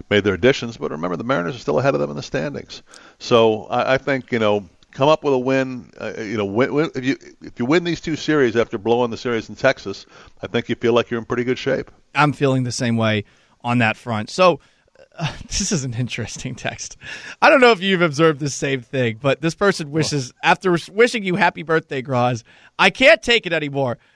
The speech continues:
Speaker 2: Something must be said. No disrespect, and I absolutely love this kid, but Abraham Toro looks like a corgi fielding balls, all upper with <laughs> nubby lower. His nickname shall now be known as Torso or the Torso." Uh, do you have any response to this, who,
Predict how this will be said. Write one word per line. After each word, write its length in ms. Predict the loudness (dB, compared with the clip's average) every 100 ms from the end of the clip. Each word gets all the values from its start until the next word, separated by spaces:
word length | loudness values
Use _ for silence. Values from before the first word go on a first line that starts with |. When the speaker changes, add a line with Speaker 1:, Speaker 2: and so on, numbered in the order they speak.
| _
Speaker 2:
Something 440 | 2 2 4 0
must 220 | 0 -2 -4
be 100 | -10
said. 380 | 0 0 0 _ _ _
No 200 | 2 4
disrespect, 640 | 4 -2 -6 -4 0 0 0
and 80 |
I 120 | -2 2
absolutely 640 | 2 2 0 0 0 2
love 200 | 2 2
this 140 | -4
kid, 220 | -8 -8 -6
but 140 | -2
Abraham 540 | 2 4 4 2 2 2
Toro 340 | 2 4 4
looks 240 | 2 -2 -4
like 140 | -10
a 60 | -10
corgi 520 | 2 4 4 0 -8
fielding 480 | -4 -2 0 -2 0
balls, 480 | 2 2 0 -6 -12 _ _ 4
all 300 | 6 8 4
upper 380 | 0 2 2 4
with 240 | 0 -2
<laughs> 40 |
nubby 480 | -2 2 4 4 0
lower. 440 | 4 4 4 -2 -12 _ _
His 220 | -8 0
nickname 340 | 2 2 2 0
shall 200 | 0 2
now 160 | 4
be 120 | 2 0
known 220 | 0 2
as 180 | 0 0
Torso 520 | -2 0 2 2 2
or 340 | 2 4 4
the 120 | 0
Torso." 600 | -10 -4 -4 -4 -8 -8 0
Uh, 200 | 0 2
do 100 | 2
you 80 |
have 160 | 4 4
any 140 | 2
response 520 | 0 -4 -6 -8 -6 -6
to 120 | -4
this, 240 | -2 -2
who, 140 | -4